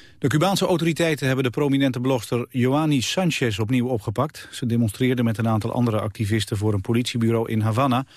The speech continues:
Ze willen dat een groep mede-activisten wordt vrijgelaten. Sanchez is een wereldberoemde blogster. Haar berichten worden in zeker tientallen vertaald, waaronder het Nederlands.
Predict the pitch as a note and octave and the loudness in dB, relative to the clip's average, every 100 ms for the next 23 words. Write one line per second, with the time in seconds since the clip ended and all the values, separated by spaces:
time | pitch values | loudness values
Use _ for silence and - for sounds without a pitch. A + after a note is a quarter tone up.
0 | - - - - - - - A#2+ A#2+ A2+ | -20 -20 -20 -20 -20 -20 -6 0 0 0
1 | G#2+ G#2+ - A#2+ A2 B2 C3+ A#2 G#2+ - | 0 -2 0 -2 2 0 0 -2 -4 -2
2 | G#2+ G#2 G2+ G2+ - G#2+ F#2+ G2+ F2 A#2 | 0 0 0 -2 0 0 0 0 -2 -4
3 | A#2 - - A2 G2+ A2 G2+ G2 G2+ G#2 | -6 -10 -8 -4 -2 -2 -2 0 2 2
4 | A#2 A2 G2 G#2 A2 G#2 G2+ A#2 A2+ - | 2 0 0 0 2 0 0 0 -2 -4
5 | G#2 G2+ G2 G#2+ G#2+ - G2+ G#2 G2+ G2 | -4 -2 0 0 -2 -4 -4 -4 -4 -2
6 | G#2 F#2+ F#2 - D#3+ C#3 C3 A#2 A2 A2 | -2 -4 -6 0 0 2 0 0 -4 -4
7 | A#2+ G#2 A2+ G#2+ - A#2+ B2 A2+ G#2+ G#2 | -4 0 0 0 -2 0 2 2 0 0
8 | A#2 F#2 E2 D2+ - | 0 0 -2 -4 -6